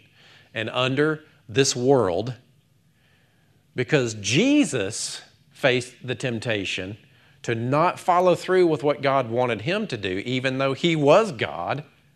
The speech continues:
He resisted it to the point of shedding his blood." We read that last week in Hebrews twelve. He's saying, "If Jesus went through that, surely you can stand strong and through, under whatever it is that you're going through."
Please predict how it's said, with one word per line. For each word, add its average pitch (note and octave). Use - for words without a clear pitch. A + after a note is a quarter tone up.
He G#3
resisted D#3+
it C3
to D3
the C3
point D#3+
of A2+
shedding D3
his G2+
blood." A#2
We F2+
read G#2
that A2
last A2+
week A2
in F#2
Hebrews G#2+
twelve. -
He's C3+
saying, C#3
"If C#3
Jesus A#3+
went F3
through C#3+
that, B2+
surely F3+
you C3+
can B2
stand A2
strong G#2
and E2
through, F#2+
under F#2
whatever F2+
it F2
is E2+
that E2
you're A2
going D2
through." -